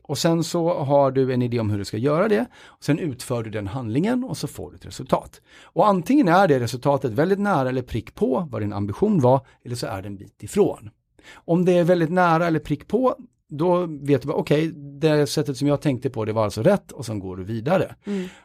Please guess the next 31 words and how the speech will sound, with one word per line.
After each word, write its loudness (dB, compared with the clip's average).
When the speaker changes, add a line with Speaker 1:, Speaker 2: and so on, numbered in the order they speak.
Speaker 1:
Det 6
intressanta 2
är 2
om -4
det -2
inte -2
riktigt -4
blev -6
det. -10
För -2
då 2
får 0
du 6
en 2
massa 0
nyttig 0
information -4
om, 0
om -4
varför 2
det 0
inte 2
blev -2
så, -8
förhoppningsvis. -8
Som 2
gör 6
att 0
du -2
kan 0
korrigera 4